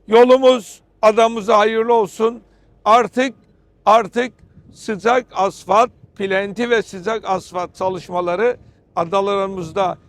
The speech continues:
yapılıyor. Herkes hayırlı olsun. Bunun biz de gururunu yaşıyoruz. Bunun mutluluğunu yaşıyoruz. Herkese selam ve sevgilerimi sunuyorum.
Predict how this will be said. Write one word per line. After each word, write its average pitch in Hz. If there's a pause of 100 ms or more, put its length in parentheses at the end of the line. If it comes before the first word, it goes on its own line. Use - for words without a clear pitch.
(140)
yapılıyor. 214 (380)
Herkes 233
hayırlı 233
olsun. 226 (420)
Bunun 233
biz 196
de 220
gururunu 208
yaşıyoruz. 202 (360)
Bunun 233
mutluluğunu 220
yaşıyoruz. 208 (280)
Herkese 220 (640)
selam 214
ve 202
sevgilerimi 220
sunuyorum. 233